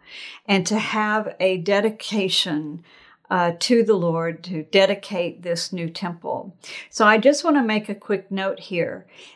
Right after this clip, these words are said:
David had brought the Ark of the Covenant up, and it said that he put it in a tent.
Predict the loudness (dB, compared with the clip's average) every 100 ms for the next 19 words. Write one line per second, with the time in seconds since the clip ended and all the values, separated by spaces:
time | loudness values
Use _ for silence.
0 | -10 4 6 6 6 2 2 -4 -6 0
1 | 2 2 0 0 0 0 0 -2 -6 -8
2 | -6 -6 -8 -4 -2 -2 -4 -6 -4 0
3 | 4 4 4 2 0 -6 -2 2 6 6
4 | 4 -2 -2 -2 -4 -8 -4 -2 0 -2
5 | -4